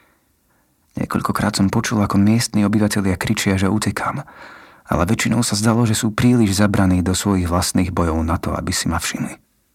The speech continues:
Pri bráne ma zastavila osamelá stráž. Aj keď mesto upadlo do chaosu, udržali si svoje postavenie. Boli odvážnejší ako ja. Spomenul som si na jeho meno.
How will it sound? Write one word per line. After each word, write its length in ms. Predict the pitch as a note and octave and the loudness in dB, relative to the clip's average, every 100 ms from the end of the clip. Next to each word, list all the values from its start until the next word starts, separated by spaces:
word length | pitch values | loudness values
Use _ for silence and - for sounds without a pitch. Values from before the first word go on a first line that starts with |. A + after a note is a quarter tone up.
| _ _ _ _ _ _ _ _ | _ _ _ _ _ _ _ _
Pri 120 | - E2 | -4 0
bráne 320 | G2+ B2+ A#2+ | 2 2 2
ma 180 | G#2 F#2+ | 2 2
zastavila 600 | G2 - G2 G2+ F2+ - | 0 0 -2 0 0 0
osamelá 480 | F2 G2 F2+ E2 E2 | 0 2 2 2 -2
stráž. 640 | - F2 - - - - _ - - - _ _ _ _ _ _ _ _ _ _ | -4 -4 -4 -4 -6 -14 _ -10 -8 -8 _ _ _ _ _ _ _ _ _ _
Aj 100 | - | -6
keď 220 | - - - | -4 -4 -2
mesto 240 | - - | -4 -4
upadlo 460 | G2 - - - - | -4 -2 -4 -6 -6
do 80 | B2+ | -4
chaosu, 480 | - A2+ A2+ - - | -2 -2 -2 -4 -2
udržali 420 | A#2 G#2 G2+ D2 | 0 0 -2 -4
si 140 | - - | -6 -6
svoje 220 | - - | -4 -6
postavenie. 720 | - - - - - - - - - - - - - _ - _ | -6 -6 -6 -6 -6 -8 -10 -14 -20 -20 -20 -20 -20 _ -20 _
Boli 240 | - - B1+ | -4 -2 -2
odvážnejší 720 | - - - - - - C3 | -2 -4 -6 -6 -6 -6 -6
ako 160 | - | -6
ja. 240 | - - - _ _ _ _ _ _ _ _ _ _ _ _ _ _ _ _ _ _ _ _ _ - | -6 -8 -10 _ _ _ _ _ _ _ _ _ _ _ _ _ _ _ _ _ _ _ _ _ -12
Spomenul 340 | - G#2 F#2+ F2 | -2 2 2 0
som 140 | F#2 | 0
si 160 | F#2 F2+ | 0 0
na 80 | |
jeho 160 | E2 E2 | 0 -2
meno. 260 | E2 - | -4 -6